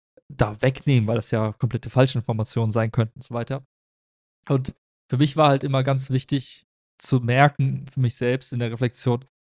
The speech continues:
dass ich oft halt einfach diese, diesen Metakontext noch versuche zu sehen,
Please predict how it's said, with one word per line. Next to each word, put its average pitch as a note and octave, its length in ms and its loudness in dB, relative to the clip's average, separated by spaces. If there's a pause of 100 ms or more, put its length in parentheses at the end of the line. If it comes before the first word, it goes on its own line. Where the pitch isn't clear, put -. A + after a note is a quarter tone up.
(120)
dass A#2 160 2
ich - 180 -2
oft C3 240 4
halt B2+ 200 4
einfach A#2 260 0
diese, G#2+ 560 2
diesen G#2+ 220 -2
Metakontext A#2+ 840 0
noch A2 160 -4
versuche A2+ 460 -2
zu - 160 -10
sehen, G#2+ 300 2